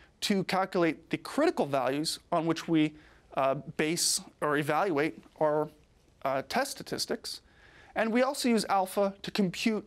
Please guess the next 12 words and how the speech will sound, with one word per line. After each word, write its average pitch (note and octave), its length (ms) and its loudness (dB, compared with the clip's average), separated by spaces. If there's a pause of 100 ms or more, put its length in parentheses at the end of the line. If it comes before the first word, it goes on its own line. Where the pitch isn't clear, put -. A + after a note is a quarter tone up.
(120)
confidence A#3 400 0
intervals, - 460 -10 (500)
right? D3 80 0
It's - 160 -6
because E3 300 -4
a D#3+ 40 0
confidence F#3 340 -2
interval D3 280 0
is C#3 240 -6 (260)
one D#3 480 -2
minus D3 280 -2
alpha C#3+ 400 -2